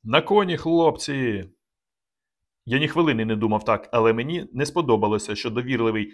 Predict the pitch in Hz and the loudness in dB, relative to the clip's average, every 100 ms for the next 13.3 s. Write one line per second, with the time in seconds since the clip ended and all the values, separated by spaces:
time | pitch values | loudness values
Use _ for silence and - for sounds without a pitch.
0 | _ - 139 117 110 147 170 240 - - | _ -10 -4 -2 -2 -2 -4 -4 -8 -8
1 | 113 127 123 113 117 123 117 - 117 170 | -6 -4 -6 -6 -4 0 0 -2 -2 -2
2 | 175 - _ _ _ 113 131 135 135 139 | -2 -8 _ _ _ -2 -2 0 -4 -4
3 | 139 151 151 147 101 98 - _ _ _ | -2 0 0 0 -2 -8 -10 _ _ _
4 | _ _ _ _ _ _ _ _ _ _ | _ _ _ _ _ _ _ _ _ _
5 | _ - - 113 143 139 107 95 110 147 | _ -12 -8 -4 -2 -2 -2 -2 2 2
6 | 156 139 131 131 123 127 131 143 151 147 | 0 -4 -2 -2 -2 -2 -2 -4 -4 -4
7 | 110 98 98 - _ _ - 131 165 127 | -2 -2 -4 -8 _ _ -8 -4 -4 -2
8 | 113 117 123 113 123 113 127 117 113 180 | 0 0 0 0 0 2 2 2 -2 -4
9 | 139 120 117 147 151 120 117 135 143 151 | -2 0 4 2 2 -4 -2 -2 0 0
10 | 110 95 - _ _ _ _ - 110 120 | 2 2 -2 _ _ _ _ -4 0 2
11 | 160 135 110 107 113 147 151 117 107 107 | 2 2 0 2 2 0 -2 -6 -4 -2
12 | 156 123 123 - 147 151 120 131 131 143 | -2 0 0 0 -4 -8 -6 -6 -6 -6
13 | 139 104 92 | -2 -2 -4